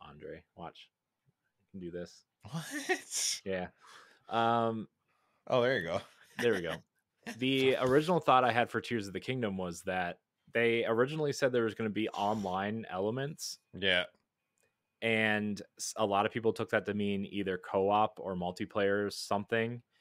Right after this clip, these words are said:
Speaker 2: Mm-hmm.
Speaker 1: And my thought was, like, Zelda was gonna be a party member.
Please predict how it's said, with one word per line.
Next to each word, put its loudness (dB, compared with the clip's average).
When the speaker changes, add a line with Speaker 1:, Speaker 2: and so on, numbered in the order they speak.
Speaker 2:
Mm-hmm. -10
Speaker 1:
And 0
my 4
thought 4
was, 2
like, 0
Zelda 0
was 0
gonna 0
be -2
a -2
party -4
member. -2